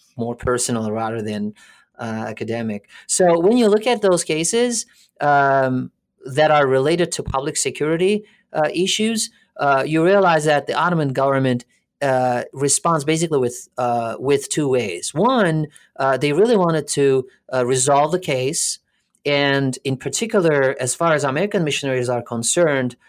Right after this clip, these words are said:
as I briefly mentioned, the Ottoman authorities are very careful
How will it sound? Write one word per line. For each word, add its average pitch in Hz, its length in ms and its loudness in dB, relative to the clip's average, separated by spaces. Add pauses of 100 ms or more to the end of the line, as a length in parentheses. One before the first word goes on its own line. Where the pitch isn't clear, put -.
(220)
as 151 180 0
I 147 480 2 (200)
briefly 180 340 2
mentioned, 135 640 0 (220)
the 143 180 0
Ottoman 170 320 2
authorities 147 540 0
are 127 120 0
very 147 580 0
careful 127 720 -6